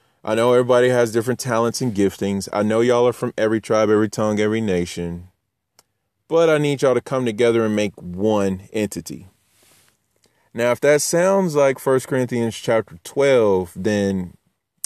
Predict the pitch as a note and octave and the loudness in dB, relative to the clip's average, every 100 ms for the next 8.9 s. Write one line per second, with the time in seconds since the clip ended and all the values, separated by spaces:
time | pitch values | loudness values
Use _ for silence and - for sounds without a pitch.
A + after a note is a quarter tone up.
0 | - A2 G#2+ G#2+ G2 F2+ C3 B2+ G2 - | -6 -4 0 2 2 0 0 2 0 -2
1 | G2 E2+ G2+ - A2+ A2+ G2 G2 F#2 B2 | -10 -2 -2 0 2 2 2 0 0 2
2 | A#2+ F2+ - F#2 G2+ F#2 G#2 C#3 G#2+ B2 | 0 -2 -6 -4 -2 0 0 0 -2 -8
3 | - F#2+ G2 F#2+ F#2 A#2+ G#2 E2 - - | -12 -6 -4 -2 -2 -2 -2 -6 -12 -20
4 | _ _ _ _ _ _ _ _ _ - | _ _ _ _ _ _ _ _ _ -6
5 | B2+ B2+ B2 B2 A#2 B2+ - _ _ _ | -2 0 2 0 0 -6 -16 _ _ _
6 | _ _ _ _ _ - _ E2+ G#2 G2+ | _ _ _ _ _ -20 _ -6 -2 0
7 | F#2 F2+ C#2 A2 A#2 - B2 A#2+ - A2+ | -2 -4 -4 0 0 0 0 0 -2 -4
8 | G#2+ G#2 G2+ G2+ G2+ F#2 E2 - | -2 -4 -6 -6 -2 -4 -6 -12